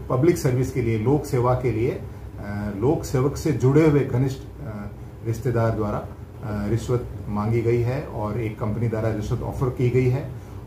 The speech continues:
और एक अन्य व्यक्ति की सहयोगात्मक उपस्थिति उसमें रही है। तो इन सब को देखते हुए हमने Prevention of Corruption Act में, अ, एक मुकदमा दर्ज किया है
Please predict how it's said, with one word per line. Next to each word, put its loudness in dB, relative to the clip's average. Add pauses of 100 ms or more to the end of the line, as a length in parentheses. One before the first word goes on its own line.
और 4
एक 0
अन्य 4
व्यक्ति 2
की -2
सहयोगात्मक 2
उपस्थिति -2
उसमें -6
रही -2
है। -2 (400)
तो -4
इन 2
सब 0
को 2
देखते 2
हुए 2
हमने 0 (320)
Prevention 4
of 2
Corruption -2
Act -2
में, 0
अ, -8
एक -2
मुकदमा 0
दर्ज 2
किया 2
है -2